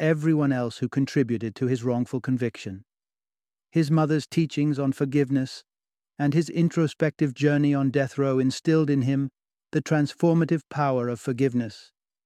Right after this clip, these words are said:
Death row offered Hinton profound life lessons.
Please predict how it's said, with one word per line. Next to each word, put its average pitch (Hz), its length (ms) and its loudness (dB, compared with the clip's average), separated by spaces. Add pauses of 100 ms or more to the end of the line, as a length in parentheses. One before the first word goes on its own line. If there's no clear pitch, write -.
(340)
Death 180 260 2
row 160 220 2
offered 143 320 0
Hinton 131 440 0
profound 151 680 0
life 131 340 -2
lessons. 120 560 -6